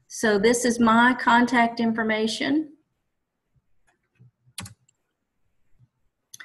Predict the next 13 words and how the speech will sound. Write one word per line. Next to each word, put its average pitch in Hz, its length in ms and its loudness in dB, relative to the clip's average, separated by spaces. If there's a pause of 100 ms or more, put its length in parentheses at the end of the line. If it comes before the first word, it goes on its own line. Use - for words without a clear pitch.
(300)
You've 208 160 -4
got 208 180 0
my 220 220 2
email 226 400 2
address, 240 880 0
so 202 840 2
I 208 100 -2
do 202 420 -2
wanna 220 220 2
encourage 220 460 0
you 233 200 0
to, 180 380 -4
to 180 300 -8